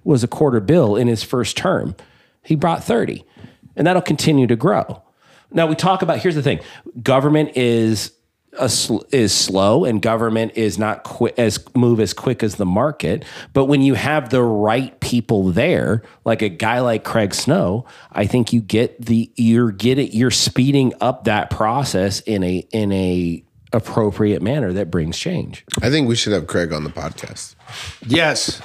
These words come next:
Speaker 3: Okay.
Speaker 1: He won't
Speaker 3: Let's,
Speaker 1: do it, but
Speaker 3: no,
Speaker 1: yeah, that'd be
Speaker 3: let's,
Speaker 1: great.
Speaker 3: let's get Jim on here. Let's get Craig on here.
Speaker 1: Jim wants to be, Jim
Speaker 3: I
Speaker 1: Banks, Congressman Jim Banks and Senator
Speaker 3: Tell you what, let's
Speaker 1: wants
Speaker 3: get
Speaker 1: to be on
Speaker 3: all
Speaker 1: the
Speaker 3: these
Speaker 1: show.
Speaker 3: guys on there. Let's get them go down a river.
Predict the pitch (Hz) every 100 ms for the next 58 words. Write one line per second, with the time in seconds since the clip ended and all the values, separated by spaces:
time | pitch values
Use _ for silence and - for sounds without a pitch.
0 | - 160 160 117 - 151 135 113 107 90
1 | 98 127 190 202 104 160 117 165 143 -
2 | 147 - 143 131 127 131 139 147 147 135
3 | - 151 180 147 - 117 123 127 117 170
4 | 214 160 156 135 127 120 175 196 165 151
5 | 147 - 143 147 156 143 147 127 131 117
6 | 104 101 113 - 117 104 101 98 - -
7 | 190 160 107 - - - 175 127 107 110
8 | 123 143 165 165 - 151 156 151 160 165
9 | 208 247 214 175 175 160 143 123 123 165
10 | 135 -